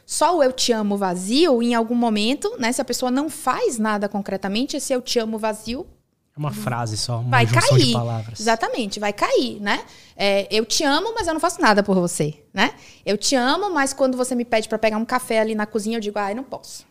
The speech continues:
Speaker 1: agora não dá", né? Então, assim, coisas simples a pessoa não faz. Então, você começa a questionar que "eu te amo" é esse, né? A felicidade é a mesma coisa. A, a felicidade, ela é, é, é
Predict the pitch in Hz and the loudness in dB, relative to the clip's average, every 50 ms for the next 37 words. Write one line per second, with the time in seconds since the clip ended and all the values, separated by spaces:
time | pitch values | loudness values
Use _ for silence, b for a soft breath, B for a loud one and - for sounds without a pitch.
0 | _ - - 202 - 196 226 240 269 359 330 - - - b b b b b b | _ -14 -6 -4 -2 -2 -2 -4 -4 -2 -2 -4 -4 -4 b b b b b b
1 | - 208 254 415 359 269 247 247 - - - 247 233 247 302 - - - 349 392 | -4 -4 -4 -4 -4 -8 -8 -8 -8 -4 -2 -2 0 0 -2 -2 -2 -2 -2 -2
2 | 508 508 - 247 214 220 208 208 - - 180 175 165 - - 156 151 151 - 202 | -2 -2 -2 -2 0 -2 -2 -2 -6 -8 -6 -6 -8 -8 -10 -12 -12 -10 -12 -10
3 | - - 208 226 294 440 440 - _ _ _ _ _ _ _ _ - 190 - 220 | -8 -6 -6 -6 -6 -8 -10 -14 _ _ _ _ _ _ _ _ -10 -8 -6 -4
4 | 208 208 214 - 269 - 269 269 - - 427 339 240 240 - - 240 220 233 - | -4 -4 -4 -6 -6 -6 -6 -6 -6 -6 -6 -4 -4 -4 -2 -2 -4 -4 -2 -2
5 | - 202 196 208 269 381 311 185 165 160 - - - _ _ 104 240 - - _ | -2 -2 0 -2 -2 -2 -2 -2 -2 -2 -4 -6 -8 _ _ -6 -6 -6 -8 _
6 | _ _ _ _ _ _ _ _ - - - 269 233 202 - - 269 262 262 269 | _ _ _ _ _ _ _ _ -8 -2 -2 -2 -2 -2 -4 0 2 2 2 2
7 | 294 285 277 285 320 403 415 - 240 220 202 196 208 B B B B B B B | 0 -2 -2 -2 -4 -6 0 2 2 2 2 0 -4 B B B B B B B
8 | B B B B B _ _ _ _ - - 135 131 - - 233 269 - - 311 | B B B B B _ _ _ _ -4 -2 -2 -2 0 0 0 0 0 0 -2
9 | 294 294 - 339 262 247 262 302 370 415 381 302 285 269 254 262 262 254 254 240 | -2 -2 -4 -2 2 4 4 4 4 2 -2 -2 0 2 2 2 4 4 4 4
10 | 233 254 277 311 302 285 240 202 - 220 220 208 - - 226 220 214 208 202 190 | 4 2 2 0 0 0 -2 -2 -2 -2 -2 -2 -2 -2 -2 0 0 0 0 0
11 | 185 | -2